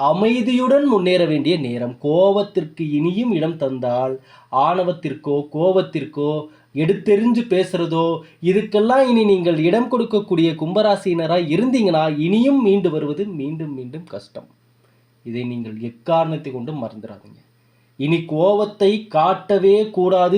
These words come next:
திரும்பவும் சொல்றேன், இந்த லைனை நீங்க அண்டர்லைன் பண்ணிக்கோங்க, இந்த வார்த்தையை நீங்க அண்டர்லைன் பண்ணிக்கோங்க. கோபம், உங்களுடைய முதல்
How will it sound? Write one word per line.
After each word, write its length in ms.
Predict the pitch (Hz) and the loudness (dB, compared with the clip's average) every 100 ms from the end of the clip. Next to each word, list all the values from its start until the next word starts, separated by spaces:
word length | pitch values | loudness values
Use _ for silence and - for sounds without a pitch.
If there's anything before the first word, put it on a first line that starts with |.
| 214 | 0
திரும்பவும் 480 | - 175 196 220 214 | -2 -2 0 0 0
சொல்றேன், 320 | 185 175 202 | -2 0 -2
இந்த 140 | 202 160 | -2 -2
லைனை 300 | 156 190 190 | 0 0 -2
நீங்க 200 | 170 143 | -2 -2
அண்டர்லைன் 480 | 151 185 190 185 | -2 -2 -2 -2
பண்ணிக்கோங்க, 480 | 165 147 294 135 127 131 127 113 - _ _ _ _ _ _ | -4 -4 -4 -6 -6 -6 -8 -10 -14 _ _ _ _ _ _
இந்த 120 | 135 135 | -4 0
வார்த்தையை 520 | 147 185 233 - 220 | 2 2 2 0 2
நீங்க 180 | 196 180 | 4 2
அண்டர்லைன் 420 | 170 196 202 196 | 0 0 0 2
பண்ணிக்கோங்க. 460 | 180 170 165 147 143 147 139 101 - _ _ _ - | 0 0 0 0 0 0 -2 -6 -12 _ _ _ 0
கோபம், 520 | 185 220 226 214 160 165 | 4 4 4 2 0 -2
உங்களுடைய 720 | 170 196 190 185 180 175 170 165 | 0 2 4 4 2 2 0 0
முதல் 480 | 160 196 220 247 | 2 2 2 0